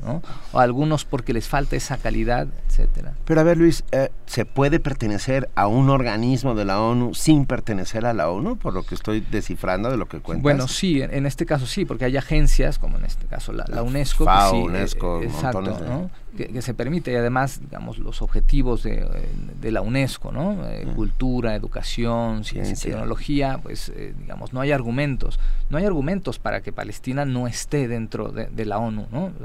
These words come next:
Speaker 1: Entonces hay, eh, es el, el ejemplo del anquilosamiento de una organización que no responde a, a, a las necesidades del siglo veintiuno, ¿no? Y hay, y hay casos como, bueno, ahora que se hablaba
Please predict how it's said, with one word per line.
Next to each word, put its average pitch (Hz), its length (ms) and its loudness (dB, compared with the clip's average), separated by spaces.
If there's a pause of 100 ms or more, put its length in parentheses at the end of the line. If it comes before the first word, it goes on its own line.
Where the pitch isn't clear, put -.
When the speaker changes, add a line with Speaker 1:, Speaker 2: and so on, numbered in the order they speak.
Speaker 1:
Entonces 127 380 -8
hay, 139 180 -4 (340)
eh, 127 460 4
es 143 160 2
el, 139 640 0
el 127 100 -4
ejemplo 151 360 0
del 139 180 0
anquilosamiento 123 840 0
de 117 140 -2
una 117 180 -4
organización 131 580 -4
que 156 100 -2
no 135 100 -2
responde 135 640 -2 (320)
a, 50 220 -6
a, - 240 -6
a - 180 -4
las 71 140 -4
necesidades 113 480 2
del 123 120 0
siglo 135 340 0
veintiuno, 107 600 0
¿no? 190 200 -2
Y 139 140 -4
hay, 139 180 -4 (260)
y 143 80 -2
hay 143 120 0
casos 139 540 -2 (260)
como, 190 300 -2
bueno, - 300 -10
ahora - 240 -8
que - 140 -8
se 120 100 -6
hablaba 123 420 -2